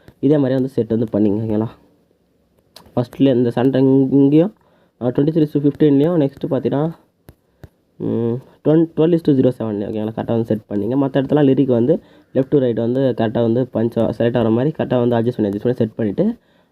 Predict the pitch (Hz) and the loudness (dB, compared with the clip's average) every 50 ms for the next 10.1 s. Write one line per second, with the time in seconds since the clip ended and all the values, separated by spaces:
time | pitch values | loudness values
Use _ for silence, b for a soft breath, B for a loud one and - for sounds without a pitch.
0 | _ - 127 131 117 110 135 135 147 139 127 113 107 101 95 98 104 120 127 113 | _ -6 -4 -2 0 0 0 0 0 0 0 0 -2 -2 -2 -4 -6 -6 -6 -4
1 | 113 104 135 160 185 165 160 160 156 160 156 180 175 175 170 170 160 - - _ | -2 -2 -2 -2 0 0 0 0 0 0 0 0 2 2 2 0 0 -4 -8 _
2 | - 113 110 113 - - - _ - 110 127 143 139 127 117 - - 123 110 107 | -10 -8 -8 -10 -12 -16 -20 _ -10 -10 -8 -6 -6 -6 -6 -6 -6 -6 -6 -6
3 | 107 123 143 - _ _ _ _ _ _ _ _ _ _ _ _ _ _ _ _ | -6 -8 -10 -12 _ _ _ _ _ _ _ _ _ _ _ _ _ _ _ _
4 | _ _ _ _ - 139 135 131 135 147 156 160 143 123 135 143 143 143 - 151 | _ _ _ _ -2 0 2 4 4 4 4 2 2 0 0 0 0 0 -2 -4
5 | 143 - 143 143 - 165 156 143 139 - - 110 113 131 143 139 127 - - - | -4 -2 -2 0 0 0 0 0 -2 -2 -2 -2 0 0 0 0 0 0 0 0
6 | 156 156 143 135 127 110 - 110 113 127 139 135 131 127 - 143 143 147 131 117 | 0 2 2 0 0 0 -2 -2 -2 0 0 -2 -2 0 0 0 0 2 0 0
7 | 123 139 147 - - 127 - - 143 139 139 - 131 117 - - 113 110 110 113 | 2 0 0 0 -2 -2 0 0 0 0 0 0 -4 -4 -4 -4 -4 -2 -2 -2
8 | 123 127 - 131 120 - - 123 107 104 131 127 120 120 123 127 127 123 117 117 | -2 -2 -2 -2 -2 -2 -4 -6 -4 -4 -4 -4 -2 -2 -2 -2 -2 -2 -2 -2
9 | 117 120 113 120 117 110 - _ _ 151 139 135 117 110 107 104 101 101 113 147 | -2 -2 -2 -2 -2 -4 -6 _ _ -2 -2 0 0 0 0 0 -2 -2 -2 -4
10 | 180 190 | -4 -6